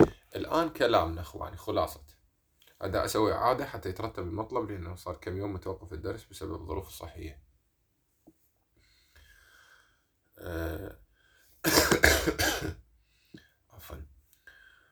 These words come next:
فالكلام في الصيد للحيوان الوحش، والصيد في خصوص صيد ال-،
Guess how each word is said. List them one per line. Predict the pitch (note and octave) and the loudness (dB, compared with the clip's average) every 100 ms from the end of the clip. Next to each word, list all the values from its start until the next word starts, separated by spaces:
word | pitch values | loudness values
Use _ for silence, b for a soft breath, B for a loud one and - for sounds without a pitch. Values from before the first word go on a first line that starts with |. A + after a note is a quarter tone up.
| B B _ | B B _
فالكلام | - F2+ F2 - - G2 F#2+ - A2+ C#3+ D#3 - | -6 -4 -4 -6 -8 -6 -6 -2 0 2 2 -2
في | - | -10
الصيد | - - G#2 A2 C3 - - _ _ _ _ _ _ _ _ _ _ _ _ E2+ | -8 2 4 4 0 -12 -20 _ _ _ _ _ _ _ _ _ _ _ _ -6
للحيوان | E2+ - F2 F2+ G2 A2+ | -6 -2 0 2 2 2
الوحش، | G2 F#2 F2 - - | 0 0 -2 -8 -6
والصيد | G#2 A#2+ - D3+ E3+ E3 | 0 0 2 4 4 2
في | - - - | -8 -12 -12
خصوص | - - C3 G#2+ - G2 | -12 -4 0 0 -2 -4
صيد | F2 E2 - B2+ D3 C3+ | -4 -4 0 0 0 -2
ال-، | D3+ D#3 D#3 - | 0 2 0 -4